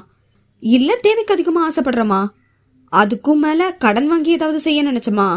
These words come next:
அப்புறம் எதுக்கு இவங்க இதையே சொல்லணும்? நம்ம கல்யாணம் கிராண்டா நடக்கிறதே இவங்களுக்கு பிடிக்கல, அதை தடுக்க ஏதோ சொல்லிக்கிட்டே இருக்காங்க. ச்சே" என்றாள்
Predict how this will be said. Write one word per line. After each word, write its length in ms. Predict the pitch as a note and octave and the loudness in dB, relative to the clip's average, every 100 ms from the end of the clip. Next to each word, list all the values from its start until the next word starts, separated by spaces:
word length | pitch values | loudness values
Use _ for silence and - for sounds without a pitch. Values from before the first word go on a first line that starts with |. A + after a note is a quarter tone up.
| F#3 _ _ _ _ _ _ | -6 _ _ _ _ _ _
அப்புறம் 420 | C4 C4 - B4+ | 0 2 2 2
எதுக்கு 240 | G#4+ G#4+ A4 | 2 0 0
இவங்க 180 | F4+ | 0
இதையே 460 | D#4 A3 A#3 C4+ D#4+ | -2 0 0 0 0
சொல்லணும்? 480 | F4+ D#4+ C4 A#3 A3+ B3+ _ _ _ _ _ | 0 -2 0 -2 -6 -8 _ _ _ _ _
நம்ம 240 | F#3 F#3 F#3 | -4 -4 -2
கல்யாணம் 580 | G3 G#3+ C#4+ A#3 D4+ G3 | -2 0 0 0 -2 0
கிராண்டா 460 | G3+ G3+ C4+ D#4+ | 0 0 0 0
நடக்கிறதே 460 | D#4+ A3 G#3+ G3+ E4 | 0 -2 -2 0 0
இவங்களுக்கு 300 | D4+ C4 C4 | 0 -2 -2
பிடிக்கல, 340 | D#4+ C#4+ G#3+ F3+ - - _ _ _ - | -2 0 -2 -2 -8 -20 _ _ _ -2
அதை 240 | A#3 A#3+ | 0 2
தடுக்க 420 | A#3+ A#3 D4+ G#4+ E4+ - F#3+ | 0 -4 2 2 2 -4 -2
ஏதோ 260 | A3+ F4+ | 0 2
சொல்லிக்கிட்டே 520 | B4 D4 C#4 E4+ F#4+ G4+ B4+ | 0 0 0 0 2 2 0
இருக்காங்க. 360 | - E4 C4+ G#3 - _ _ _ _ _ F#4+ | 0 -4 -2 -2 -4 _ _ _ _ _ _
ச்சே" 180 | - G4+ G4 _ _ _ _ _ _ - - _ _ _ - - - - _ _ | -4 -2 -4 _ _ _ _ _ _ -20 -20 _ _ _ -20 -20 -20 -20 _ _
என்றாள் 540 | A3 A#3+ F#3 F3+ F3+ | 0 2 2 -2 0